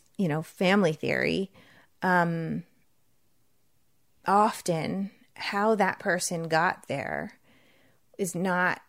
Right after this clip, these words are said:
a vacuum. It's not that this person is just evil. And I really don't believe, um, there was a monk who said, uh, "There are no evil people. There are just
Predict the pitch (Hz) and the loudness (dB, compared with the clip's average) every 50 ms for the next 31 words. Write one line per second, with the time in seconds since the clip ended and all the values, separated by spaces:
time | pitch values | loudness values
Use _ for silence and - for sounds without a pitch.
0 | _ _ _ _ _ 185 170 147 156 160 143 156 175 - - - 110 - - - | _ _ _ _ _ -2 -2 0 0 0 -2 -2 -4 -6 -10 -12 -12 -12 -12 -14
1 | - - - - - 185 175 170 - - - 196 185 - - - 180 170 - - | -14 -10 -8 -6 -4 -2 -2 -2 -2 -4 -4 -6 -8 -8 -4 -4 -4 -4 -4 -6
2 | - 185 185 175 - - 165 165 165 165 - - 156 151 - - - 170 175 175 | -10 -12 -8 -8 -6 -6 -6 -6 -8 -8 -8 -8 -10 -10 -10 -12 -8 -6 -6 -6
3 | 180 - - - - - 190 - _ _ - - 196 208 208 208 202 208 226 240 | -6 -8 -8 -8 -8 -10 -10 -12 _ _ -4 0 0 2 2 2 2 2 6 8
4 | 240 233 214 196 190 175 180 180 170 175 180 170 170 165 185 185 170 160 156 151 | 10 10 10 8 6 6 4 2 2 0 -2 -2 0 2 2 2 2 0 0 -2
5 | 165 - - _ - - - - - - - - _ - 185 180 180 170 165 160 | -6 -10 -16 _ -20 -20 -20 -20 -20 -20 -20 -18 _ -2 2 2 2 2 2 -2
6 | 156 165 165 - - _ _ _ _ _ _ _ _ _ _ _ _ _ _ _ | -4 -6 -8 -10 -12 _ _ _ _ _ _ _ _ _ _ _ _ _ _ _
7 | _ _ 185 180 196 190 190 175 180 165 165 170 170 175 175 165 - - 165 156 | _ _ -4 0 2 2 2 2 0 -2 0 0 0 0 -2 -2 -4 -6 -6 -4
8 | - - 175 160 156 151 151 160 156 151 147 151 151 151 156 165 - - _ _ | -4 -4 -2 -2 -2 -2 -2 -2 -2 -2 -2 -2 -2 -4 -6 -8 -12 -16 _ _
9 | _ _ _ _ _ _ _ _ _ _ - 196 196 196 190 190 190 170 143 190 | _ _ _ _ _ _ _ _ _ _ 6 6 8 8 8 6 4 4 4 2
10 | 180 165 165 165 165 - - 170 165 - 147 143 143 - - 170 190 - - _ | 0 4 4 2 2 2 -4 -6 -6 -4 -4 -4 -4 -4 -6 -8 -10 -14 -12 _
11 | - 175 165 165 160 - 180 160 160 - - - - - - | -2 0 0 0 0 0 0 0 0 -2 -6 -8 -8 -10 -14